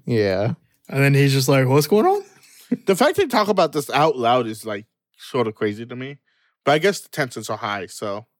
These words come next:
Speaker 1: Yeah. Uh, Ryuji, later at dinner, Ryuji leaves by himself, and Minori follows him. Uh, she wants to help Noto and Kihara make up. S-, I wish I had written a name here. Um, someone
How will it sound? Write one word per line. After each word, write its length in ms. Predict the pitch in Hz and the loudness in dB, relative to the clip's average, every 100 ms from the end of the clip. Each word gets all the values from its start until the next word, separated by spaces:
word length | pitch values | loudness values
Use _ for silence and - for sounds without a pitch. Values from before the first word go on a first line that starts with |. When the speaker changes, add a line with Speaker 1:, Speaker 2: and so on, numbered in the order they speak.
| - | -10
Speaker 1:
Yeah. 420 | 107 98 87 87 - _ _ _ - | -4 -2 0 -2 -6 _ _ _ -8
Uh, 280 | 98 98 95 | -2 2 2
Ryuji, 960 | 92 110 139 135 127 127 123 120 117 - _ - | 0 0 2 2 2 0 0 0 -2 -6 _ 0
later 300 | 143 165 143 | 2 4 4
at 140 | 123 | 4
dinner, 380 | 151 120 113 104 | 2 2 2 0
Ryuji 460 | 92 104 101 98 95 | -2 -2 -2 -4 -4
leaves 440 | 107 101 98 98 | -2 -2 -2 -4
by 160 | 95 92 | -4 -2
himself, 560 | 87 90 87 85 - _ _ _ _ _ _ - | -2 -2 0 -2 -8 _ _ _ _ _ _ -6
and 260 | 95 90 | -4 -2
Minori 400 | 92 95 98 98 | -2 -2 0 0
follows 440 | 95 90 87 87 85 | 0 0 0 0 -2
him. 340 | 85 85 82 - _ 87 | -4 -4 -6 -12 _ -6
Uh, 220 | 85 80 | -4 -4
she 160 | - | -4
wants 280 | 98 95 - - | -4 -4 -6 -6
to 80 | |
help 280 | 87 90 90 | -4 -2 -4
Noto 460 | 92 92 90 87 87 | -4 -2 -2 -2 -2
and 260 | 85 85 | -4 -6
Kihara 540 | - 87 85 85 82 82 | -6 -8 -4 -2 -2 -2
make 260 | 80 85 | -6 -4
up. 280 | 101 98 - _ _ _ _ | -2 -2 -4 _ _ _ _
S-, 400 | - - - - 90 | -20 -18 -18 -14 -10
I 60 | |
wish 220 | 95 110 | -8 -6
I 60 | 85 | -6
had 100 | 82 | -6
written 260 | 90 - 87 | -6 -6 -6
a 80 | |
name 220 | 90 117 104 | -4 -4 -4
here. 180 | 87 - _ _ - | -8 -10 _ _ -6
Um, 220 | 101 101 | -4 -2
someone 680 | - 170 180 147 135 135 | 0 2 2 2 2 0